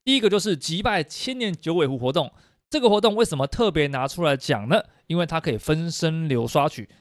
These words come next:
你只要消耗二十个叶子，就可以进行副本的任务。任务击败boss之后，你就会获得一个莲花。那莲花打开，你可以获得三个寿桃，能力值就跟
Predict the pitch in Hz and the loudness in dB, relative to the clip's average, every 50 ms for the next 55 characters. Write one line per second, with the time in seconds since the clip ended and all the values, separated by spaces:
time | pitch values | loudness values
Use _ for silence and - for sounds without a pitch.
0 | _ _ _ _ _ _ _ _ - 220 196 214 214 214 214 - 220 214 208 220 | _ _ _ _ _ _ _ _ -8 -4 0 2 2 2 2 2 0 0 2 2
1 | 202 - - 226 - - 165 160 170 190 180 - - 123 160 175 - 139 123 175 | 2 2 2 2 2 2 0 2 4 4 2 2 2 -2 -2 -2 0 -2 -2 -2
2 | 170 123 135 135 139 - 196 170 139 127 117 110 117 143 156 143 151 127 - - | -4 -6 -6 -8 -6 -6 -6 -4 -4 -4 -4 -2 -2 0 0 0 -2 -4 -6 -8
3 | _ _ _ _ 220 254 254 247 247 233 180 - 175 196 233 214 208 220 208 175 | _ _ _ _ 4 4 4 4 2 -2 -4 -4 -2 0 2 2 2 2 0 0
4 | 165 170 151 160 185 185 165 151 135 127 151 180 165 190 190 160 135 139 135 131 | -2 -4 -4 0 0 2 2 0 0 -2 -2 -2 0 0 0 0 2 2 2 0
5 | - - 160 151 156 151 143 135 131 123 139 147 170 165 156 196 196 196 202 202 | 0 -2 -4 -2 0 0 0 0 0 0 -2 -2 -4 -4 -4 -2 0 0 0 -2
6 | 196 _ _ _ _ - 220 202 202 208 196 233 240 - 175 135 123 - 165 185 | -4 _ _ _ _ -6 -4 -2 -2 -2 -2 -2 -2 -2 -2 -4 -2 -2 -2 -2
7 | 202 - - 160 127 113 - 135 135 175 175 135 127 123 - - - 196 196 202 | -2 -2 -6 -10 -14 -8 -8 -6 -4 -2 -2 -2 -2 -4 -4 -2 -2 -2 -2 -2
8 | 196 - - 151 135 - - 190 151 - 120 107 110 117 - - 143 170 208 175 | -6 -8 -6 -6 -4 -4 -2 -4 -2 -2 -2 -4 -4 -6 -6 -8 -8 -8 -8 -8
9 | - 151 135 165 160 147 165 156 156 160 | -10 -8 -6 -6 -4 -2 -2 -4 -4 -6